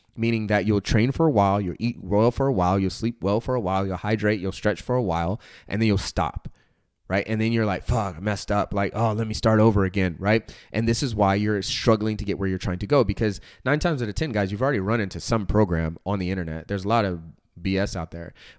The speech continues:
but you've probably run into something that probably could have helped you, but the problem is you weren't consistent with it. Like, you weren't executing how you needed to, if we're being honest, right? So you need to make sure that you're consistently consistent. Up to this point, you've been consistently inconsistent,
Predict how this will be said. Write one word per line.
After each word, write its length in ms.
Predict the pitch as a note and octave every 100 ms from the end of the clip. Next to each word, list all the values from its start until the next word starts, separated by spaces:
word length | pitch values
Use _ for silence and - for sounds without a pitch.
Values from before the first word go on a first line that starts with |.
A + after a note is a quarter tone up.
| -
but 300 | G#2+ G2 - _ _
you've 120 | G#2+
probably 200 | D3+ F3+
run 200 | A2 B2
into 140 | A2+ F#2
something 320 | A2+ G2+ F#2
that 160 | F2
probably 180 | - A#2
could 140 | G2 E2+
have 80 |
helped 240 | G#2 A#2+ -
you, 80 | E2
but 240 | F#2 -
the 40 |
problem 320 | F2 A#2+ B2+ F#2
is 200 | F2 D#2+
you 160 | A2+
weren't 200 | A2 E2+
consistent 480 | D#2+ D#2 C#3+ - D2+
with 140 | D#2
it. 160 | F2+ D2+ - - -
Like, 200 | F#2+ A2
you 100 | A2+
weren't 200 | G#2 -
executing 480 | G#2+ G2+ - G2 F#2
how 80 |
you 120 | F#2+ F2+
needed 280 | F3+ F#2
to, 180 | - E2
if 140 | F2 A2
we're 80 |
being 260 | G2 F#2+ F2
honest, 420 | D3+ D#2+ G#1+ - -
right? 240 | F2 B2+ -
So 340 | - C#3+ G2 - - - _ _ _
you 120 | - A#2
need 200 | C#3+ D3
to 80 |
make 200 | D3+ A#2
sure 240 | A2 A#2+ G#2+
that 240 | G2 -
you're 200 | G2+ F2+
consistently 1000 | - G2+ - - D3 - F#2 F#2 F2+ F2+ -
consistent. 500 | G2 - A2+ - - _ _ _ - _ -
Up 120 | B2+
to 100 | C#3
this 100 | A2
point, 300 | - E3+ E3+
you've 100 | A#2+
been 140 | A2 G#2
consistently 600 | G2+ - G#2 G2+ G2+ -
inconsistent, 720 | C3+ A#2+ F2 - D2+ - -